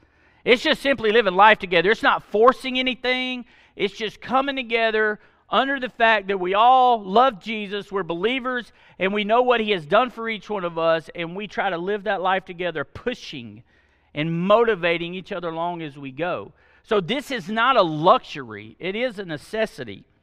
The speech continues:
And J I Packer has some great insight on this. I just want to share this with you and kind of what he says about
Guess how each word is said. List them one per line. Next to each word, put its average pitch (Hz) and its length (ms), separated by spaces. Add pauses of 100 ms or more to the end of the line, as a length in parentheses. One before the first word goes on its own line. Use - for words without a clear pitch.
(560)
And 156 140
J 233 200
I 226 120
Packer 196 640 (260)
has 208 180
some 175 160
great 202 240
insight 190 460
on 165 140
this. 175 200
I 180 60
just 190 120
want 214 160
to - 60
share 214 220
this 185 200
with 185 220
you 175 220 (280)
and - 100
kind 208 180
of 185 60
what 196 160
he 202 160
says 202 300
about 165 440